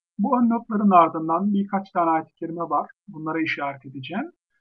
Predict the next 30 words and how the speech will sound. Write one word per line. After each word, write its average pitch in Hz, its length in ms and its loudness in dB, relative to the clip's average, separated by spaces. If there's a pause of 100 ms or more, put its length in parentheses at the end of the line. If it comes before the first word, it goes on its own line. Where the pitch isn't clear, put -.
(220)
Sonra 240 240 2
bu 214 100 -6
kozmik 214 420 0
tasarım 180 420 -8
diliyle 156 440 -6
alakalı 139 420 -4
birkaç 180 360 -6
şey 147 120 -8
söyleyeceğim. 135 560 -12 (560)
Bunlardan 285 400 2
birisi 277 280 -2 (120)
Fatır 214 360 0 (120)
suresinde 139 540 -6 (480)
çok - 220 -20
muazzam 185 560 2
bir 147 180 -4
ayet-i 135 240 -10
kerime, 139 400 -10
dikkatimizi. 143 680 -8 (680)
Ee, 160 60 -8 (360)
"İnna 185 180 -2
Allaha 196 380 6
yumsiku 214 560 -2
semavati 175 800 0
vel 156 260 -4
arda." 151 400 -4 (140)
Allah 151 440 -4 (760)
gökleri 160 640 -4
ve 165 60 2
yeri 131 380 -4